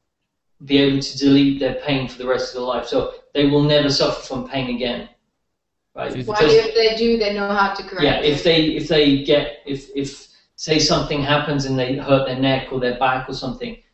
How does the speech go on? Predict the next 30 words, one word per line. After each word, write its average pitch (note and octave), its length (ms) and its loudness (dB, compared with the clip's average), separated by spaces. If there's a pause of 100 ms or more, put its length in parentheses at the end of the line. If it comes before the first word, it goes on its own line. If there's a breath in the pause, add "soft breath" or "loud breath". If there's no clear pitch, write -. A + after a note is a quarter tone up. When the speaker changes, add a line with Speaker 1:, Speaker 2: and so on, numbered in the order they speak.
Speaker 1:
they C3+ 140 -2
can C#3 220 0
Speaker 2:
Yeah. C3 120 -2
Speaker 1:
delete C3 300 -2
it - 220 -10
themselves. - 600 -8
Speaker 3:
Or G3+ 180 0
emotional. F3+ 840 -8
Speaker 1:
Or B2+ 220 -2
emotional, C3+ 240 4
Speaker 3:
Psychological, C3+ 380 -2
Speaker 1:
yeah. - 180 0
Speaker 3:
mental. - 520 -12
Speaker 1:
So D3+ 120 2
that's E3+ 260 2
just - 320 -4
physical C#3+ 480 -2
pain, A#2 420 -6
and C3+ 120 -4
then C3+ 340 2 (420)
they'll C#3 300 4
know C#3 220 4
how C3+ 200 0
to - 180 -10
delete C3+ 500 0
emotional C3+ 720 0
worrying, B2 480 0
anxiety, A#2+ 800 -6 (320)
any C3 300 -6
fears. B2 800 -2